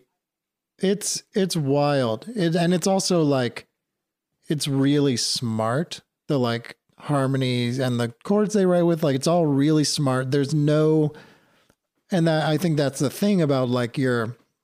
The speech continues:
in-, initial aversion to rock music is just, like, maybe being resistant to things that are that version of, like, dumb,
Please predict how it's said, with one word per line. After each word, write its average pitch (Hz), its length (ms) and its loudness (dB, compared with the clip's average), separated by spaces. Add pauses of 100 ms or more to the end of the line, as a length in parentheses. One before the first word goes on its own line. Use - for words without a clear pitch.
(920)
in-, 180 280 0
initial 170 440 2
aversion 131 440 0
to 120 100 -2
rock 120 300 -2
music 117 380 -2
is 117 120 -4
just, 123 200 -4
like, 120 140 -2
maybe 127 320 -2
being 135 200 0
resistant 131 580 -2
to 135 80 -2
things 120 400 -4
that 127 140 -2
are 117 200 -2 (680)
that 143 360 0
version 135 440 0
of, 123 100 -2
like, 123 400 -4
dumb, 131 520 0